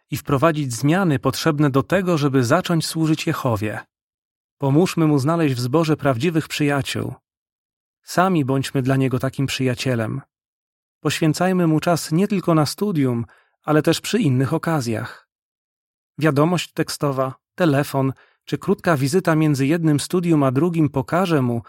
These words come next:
że naprawdę nam na nim zależy. Akapit jedenasty. Pytanie.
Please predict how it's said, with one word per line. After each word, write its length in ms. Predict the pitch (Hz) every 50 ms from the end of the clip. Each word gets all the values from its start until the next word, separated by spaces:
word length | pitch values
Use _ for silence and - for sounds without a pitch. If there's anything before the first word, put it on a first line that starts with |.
| - _ _ _ _ -
że 160 | 131 135 156 151
naprawdę 600 | 143 127 117 - - 165 185 190 175 160 165 151
nam 180 | 151 139 135
na 100 | 135 135
nim 160 | 135 135 127
zależy. 540 | 120 123 123 120 120 117 113 110 113 - - - _ _ _ _ _ _ _ _ _ _ _ _ _ _ _ _ _ _ _ _ _ _ _ _ _ _ _ _ _ _ _ _ _ _ _ _ _ _ _ _
Akapit 360 | - 123 - 156 - - 156 151
jedenasty. 640 | 156 147 139 135 127 120 107 - - - 135 123 - _ _ _ _
Pytanie. 580 | - 151 139 - 117 110 107 104 107 120 -